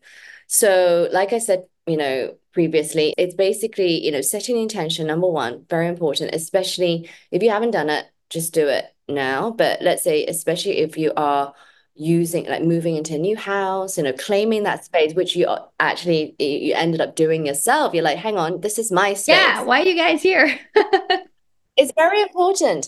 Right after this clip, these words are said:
Speaker 1: It's really important to, to connect with the space and to claim it, to own it, to take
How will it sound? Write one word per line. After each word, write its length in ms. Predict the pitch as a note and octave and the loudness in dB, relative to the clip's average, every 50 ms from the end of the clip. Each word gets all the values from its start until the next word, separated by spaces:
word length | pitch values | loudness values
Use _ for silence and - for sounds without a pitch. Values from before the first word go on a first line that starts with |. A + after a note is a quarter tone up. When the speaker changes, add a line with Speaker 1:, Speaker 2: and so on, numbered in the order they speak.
| - - | -2 0
Speaker 1:
It's 240 | - G3+ F#3 G#3+ A#3 | 0 0 0 0 0
really 320 | B3+ C#4 D4 D4 D#4+ C#4 | 0 0 0 0 -2 -2
important 600 | - C#4+ C#4 C#4+ C#4 B3+ A#3+ A#3 - - G#3+ - - | -2 -4 -4 -4 -2 -2 -4 -4 -6 -10 -10 -8 -6
to, 380 | - A3+ G#3 G3 F#3+ F#3 F#3 F#3 | -2 0 0 2 0 0 -2 -2
to 160 | - - A3 A3 | -4 -4 -4 -6
connect 600 | - - - A3+ G3 G3 F#3+ F3 D3+ - - - | -8 -12 -10 -6 -4 -2 -2 0 -2 -2 -4 -6
with 120 | F#3+ F#3 | -6 -4
the 80 | F3+ F#3+ | -4 -4
space 280 | F#3+ - E3+ C#3+ E3 - | -2 -2 -2 -2 0 -2
and 140 | - F3+ F3+ | -2 -2 -4
to 100 | - - | -6 -8
claim 480 | - - - - G3+ F3+ F#3 G3 F#3 | -10 -14 -6 -2 0 0 0 0 -2
it, 140 | D3+ A2+ - - | -2 -4 -4 -6
to 140 | - - - - | -6 -2 0 2
own 180 | D#3+ F3 F3 | 2 2 2
it, 80 | D#3 - - | -2 -4 -6
to 60 | - | -6
take 320 | - E3+ D3 - - _ | -4 -4 -4 -4 -6 _